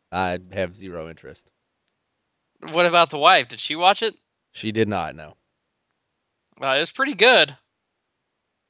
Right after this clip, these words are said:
Speaker 2: I think you're missing out. It was a nice little hour and twenty minute episode. Uh, one of, uh, you know, I,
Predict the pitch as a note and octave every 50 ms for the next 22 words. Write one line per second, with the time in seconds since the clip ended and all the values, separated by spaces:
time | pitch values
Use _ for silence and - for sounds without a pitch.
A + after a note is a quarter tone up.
0 | _ _ _ _ _ _ _ _ _ _ _ _ _ _ _ _ _ _ _ _
1 | _ _ _ - _ F3 F3+ F3+ F#3 F3 F3 F#3+ F3+ - F3 F3 F#3+ G#3 F3+ D3
2 | C#3+ - _ _ _ _ _ _ _ _ _ _ _ _ _ _ _ _ _ _
3 | _ _ _ _ _ _ _ _ _ _ _ _ _ _ _ _ C3 C3 C#3+ C3
4 | C3 D3 D3+ D3+ - - D#3+ D#3+ D3+ C#3+ - C#3+ C#3+ D3 D3+ D3+ D3+ D3+ C3+ -
5 | D#3 D#3 D#3 D#3 D#3 D3+ D3+ D3 D3 D3+ D3 C#3+ - - E3 D#3+ D#3 D#3 D3 -
6 | _ _ _ - _ _ _ _ _ _ _ _ _ _ - - - _ - _
7 | _ _ _ _ _ _ _ _ _ D2+ C2 G#1+ G#1+ _ _ _ _ _ _ D#3+
8 | D#3+ G3 A3 G#3+ E3+ D3+ D3+ - - D3+ D3 - - - - - - _ - -
9 | _ - - F#3 F#3+ F3 C3 G#2 G2+ G#2+ G#2 D3+ E3 E3